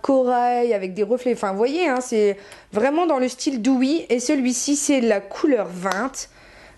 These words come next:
Un petit peu similaire, mais beaucoup plus orangé. Je vais vous montrer ça tout de suite. Et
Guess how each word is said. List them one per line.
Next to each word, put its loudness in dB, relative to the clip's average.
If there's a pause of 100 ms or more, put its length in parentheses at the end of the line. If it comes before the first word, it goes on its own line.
(100)
Un 4
petit -2
peu 2
similaire, 2
mais 0
beaucoup -4
plus 0
orangé. 0 (2750)
Je -2
vais 4
vous 0
montrer -2
ça -2
tout -4
de -6
suite. -6 (1700)
Et -2